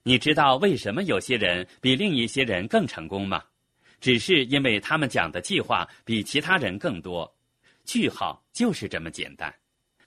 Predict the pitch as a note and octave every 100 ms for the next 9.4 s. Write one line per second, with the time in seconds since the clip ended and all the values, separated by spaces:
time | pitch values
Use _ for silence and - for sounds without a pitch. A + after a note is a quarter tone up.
0 | _ _ _ D#3 E3 C3+ A2 G2 F3 A#2+
1 | F#2 F2+ F#2 E3+ E3+ G2 G2+ A#2 F3 C3
2 | G#3+ F3 - C3 - D2 D#2+ F#2 E2 D2
3 | _ _ _ - E3+ D#3 C3+ E3 B2+ F#3+
4 | F#3+ F#3+ C#3+ G#2 F#2+ B2+ E3+ G2+ F#2+ A2+
5 | F#3+ B2+ F#3+ C#3 - A#2+ G#2+ D#2 F2 E2
6 | _ _ _ _ B2 B2+ G2 D#2 F2 -
7 | _ _ - D3 C#3 G#2+ - E3 D#3 B2
8 | F#2+ E2+ F2 F#3 - G#2+ A#2+ F3+ C3 D#3+
9 | A#2 - E2+ C#2